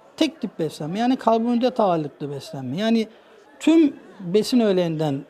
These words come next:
karbonhidratı, proteini, yağı, minerali, vitaminini eşit bir şekilde alamamaktan kaynaklı tek tip beslenme sonucu oluşan şeyler. E, karbonhidrat ağırlıklı beslendiği zaman da bunun oluşuyor.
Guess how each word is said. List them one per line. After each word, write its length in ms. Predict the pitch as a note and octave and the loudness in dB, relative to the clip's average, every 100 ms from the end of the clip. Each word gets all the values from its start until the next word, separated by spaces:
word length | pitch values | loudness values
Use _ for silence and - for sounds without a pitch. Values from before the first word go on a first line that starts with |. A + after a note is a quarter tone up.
| - | -4
karbonhidratı, 680 | G#3+ G#3+ G#3+ G3+ G3 G3+ | 2 2 2 0 0 -2
proteini, 540 | - G3+ G3+ G#3 G3+ G3+ | 2 2 2 2 2 4
yağı, 320 | G#3 G3+ G3 | 4 4 4
minerali, 480 | G3 G3+ G3 F#3+ G3 | 2 2 0 0 -2
vitaminini 600 | G3 G#3+ G#3+ G#3+ A#3+ B3+ - - - | -2 -2 0 2 2 2 -4 -14 -6
eşit 280 | F#3+ D4+ | -6 -6
bir 60 | B3 | -6
şekilde 300 | - G3+ A#3 | -6 -2 0
alamamaktan 760 | A3 A3+ C4 G3 D#3 - D#3 D#3 | 2 2 2 2 -2 -6 -6 -2
kaynaklı 520 | G#3+ G3 E3+ - C#4+ - | -2 -2 -6 -6 -8 -4
tek 240 | D#4 - | -6 -6
tip 160 | G#3 F#3+ | -10 -4
beslenme 440 | F3+ - F#3+ F3+ | -4 -4 -4 -4
sonucu 300 | - F#3+ C4+ | -4 -4 -2
oluşan 460 | C4 A#3 C4+ B3 A#3+ - | -2 -2 0 0 0 -8
şeyler. 460 | - E3+ C#3 A2 - - - - - - - | -6 -2 -2 -4 -12 -20 -20 -20 -20 -20 -12
E, 100 | E3 | -10
karbonhidrat 480 | E3+ A3 A#3 C#4 C#4+ | -2 0 2 2 2
ağırlıklı 280 | B3 A#3 A3+ | 2 0 -2
beslendiği 460 | A3+ - A3+ G#3+ | -2 -2 -2 -2
zaman 360 | G3 F3+ F3 F#3 | -2 -4 -4 -2
da 160 | D4 D#4 - - _ | -2 -4 -12 -20 _
bunun 200 | D4 C#4+ | 0 2
oluşuyor. 440 | D4 A#3 - D3 | 4 2 0 -8